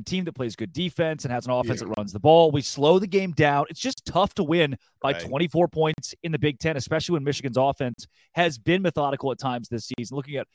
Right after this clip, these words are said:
Speaker 1: you know, Bowling Green, U N L V, and E C U, they're averaging around thirty-two points per game. That is not a lot in your cupcake non-conference. You know, you're supposed to be lighting things up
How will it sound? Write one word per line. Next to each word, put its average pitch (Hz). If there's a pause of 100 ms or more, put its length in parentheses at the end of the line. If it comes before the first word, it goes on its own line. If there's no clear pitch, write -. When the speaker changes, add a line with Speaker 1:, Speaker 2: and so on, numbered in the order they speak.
(120)
Speaker 1:
you 143
know, 127 (120)
Bowling 170
Green, 165
U 160
N 151
L 143
V, 143
and 139
E 143
C -
U, 151 (180)
they're 143
averaging 180
around 143
thirty-two 165
points 131
per 120
game. 110 (300)
That 214
is 311
not 220
a 196
lot 147 (160)
in 165
your 139
cupcake 180
non-conference. 143
You 127
know, 127
you're 139
supposed 165
to -
be 151
lighting 143
things 139
up -